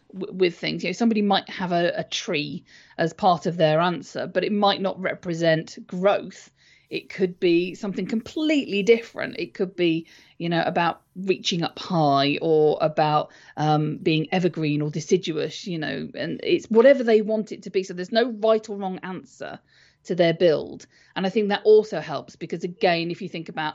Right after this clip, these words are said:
old style meeting, you ask a question, people might not want to answer because they might get the wrong answer.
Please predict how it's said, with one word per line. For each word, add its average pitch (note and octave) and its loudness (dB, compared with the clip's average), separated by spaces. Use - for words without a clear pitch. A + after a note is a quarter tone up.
old G#3+ 2
style D#3 -4
meeting, D#3+ -6
you F#3 6
ask - -2
a E3+ -2
question, F3 -6
people F#3 -8
might F3+ 0
not D#3 -4
want F3 -6
to F#3 -8
answer F3 -6
because E3+ -6
they F3 4
might F3 2
get - 0
the F3+ 6
wrong E3+ 2
answer. E3 -8